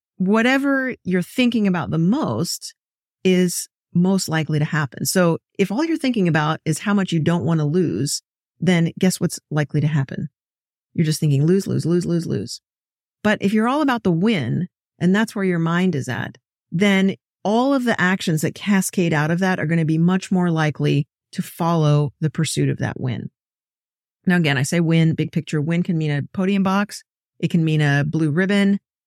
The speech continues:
It can mean your first clean run. It could mean, um, your first trip into the ring where you're not panicking because of some performance anxiety, whatever. But playing to win is about focusing on success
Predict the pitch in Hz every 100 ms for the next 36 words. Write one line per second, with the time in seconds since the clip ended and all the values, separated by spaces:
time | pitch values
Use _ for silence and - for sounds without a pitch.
0 | _ 180 185 165 147 151 170 - - 156
1 | 160 175 180 180 - 156 170 160 165 160
2 | 160 160 - _ _ _ - 151 143 143
3 | 147 143 - - 160 147 175 170 - 170
4 | 165 160 160 156 156 151 156 151 147 147
5 | 127 180 170 180 185 180 160 156 143 147
6 | - 147 147 143 160 175 170 175 185 175
7 | 170 165 165 175 - _ - 151 156 143
8 | 80 - _ _ _ _ - 165 202 175
9 | _ _ _ _ _ _ _ - 240 247
10 | 262 247 214 202 190 208 220 - 180 170
11 | 165 - 185 185 185 170 156 156 - -
12 | 277 160 170 -